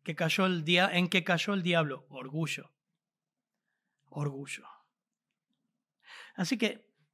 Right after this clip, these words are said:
acá no se refiere al pastor, está refiriéndose a la,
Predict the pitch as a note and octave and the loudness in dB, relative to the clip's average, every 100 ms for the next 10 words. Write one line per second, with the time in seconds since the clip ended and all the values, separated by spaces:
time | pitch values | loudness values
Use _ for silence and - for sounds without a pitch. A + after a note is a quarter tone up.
0 | - G3+ E4+ E4 B3 G3+ - G3+ D#3+ E3+ | -6 -2 0 2 2 0 2 2 2 2
1 | D#3+ - E3 F3 - _ _ _ _ _ | 0 4 4 2 -4 _ _ _ _ _
2 | _ _ _ - G3 A#3+ B3 A3 G#3 A#3 | _ _ _ -6 0 4 4 4 6 6
3 | G#3+ G3+ F3+ F3 | 6 6 6 4